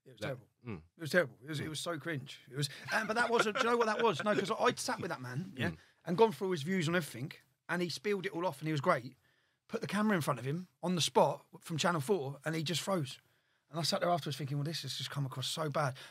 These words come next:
Speaker 1: But I spent time with, he's ex-forces. I think, did he go, he went
Speaker 2: Yeah.
Speaker 1: out to fight against isis.
Speaker 2: Uh, I think Iraq.
Speaker 1: Yeah, he went to Iraq and he went to fight against isis, if I'm right.
Speaker 2: Mm.
Speaker 1: So, uh, he, he was a good guy, yeah? But he froze. It's like, you, if I stick a camera in front of someone and start asking questions, it's like,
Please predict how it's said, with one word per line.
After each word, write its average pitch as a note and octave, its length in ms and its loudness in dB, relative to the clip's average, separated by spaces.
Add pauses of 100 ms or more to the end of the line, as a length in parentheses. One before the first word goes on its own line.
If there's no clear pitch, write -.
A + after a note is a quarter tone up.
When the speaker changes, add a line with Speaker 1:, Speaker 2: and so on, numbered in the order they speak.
Speaker 1:
But F3 120 -4
I A3+ 120 6
spent G3+ 260 -6
time G3 160 -4
with, D#3+ 100 -6
he's G#3 220 -4
ex-forces. E3+ 540 -2
I C#3+ 40 -2
think, A#3 220 -6
did G3+ 80 -6
he A3+ 80 -2
go, G#3+ 160 -2 (180)
he A#3 140 0
went G#3+ 100 0
Speaker 2:
Yeah. F#3+ 60 -4
Speaker 1:
out F#3 80 -8
to - 80 -12
fight F#3 160 -2
against E3+ 280 -2
isis. C#3+ 300 -2
Speaker 2:
Uh, A2 200 -6
I - 20 0
think D#3 240 -10
Iraq. A#2 280 -10 (460)
Speaker 1:
Yeah, G#3 100 0
he G3 40 4
went G#3 160 2
to - 80 0
Iraq F3+ 380 4
and E3+ 80 -8
he E3+ 60 -8
went F#3+ 120 -8
to - 60 -8
fight F3+ 200 -4
against D#3 240 -8
isis, D3 300 -6
if A2+ 80 -12
I'm A#2 120 -8
right. - 200 -12 (280)
Speaker 2:
Mm. G2+ 60 -20 (640)
Speaker 1:
So, F3+ 300 4 (280)
uh, - 60 2
he, G#3+ 280 4 (100)
he F#3 160 2
was G#3+ 160 2
a G3+ 60 -2
good G3 140 0
guy, D#3 280 0 (180)
yeah? F#3 160 -4 (440)
But E3+ 120 -4
he F#3 40 0
froze. G3+ 480 2
It's C3 120 -6
like, E3 200 4
you, G3+ 100 -10 (100)
if E3 180 -4
I G3+ 60 4
stick - 200 -2
a - 40 -20
camera G3+ 240 2
in F3 60 -4
front F#3+ 180 -4
of E3 160 -2
someone D#3 240 -4
and C#3 60 -8
start D#3 160 -2
asking D3 200 -4
questions, C#3+ 340 -6
it's B2+ 100 -2
like, - 280 -6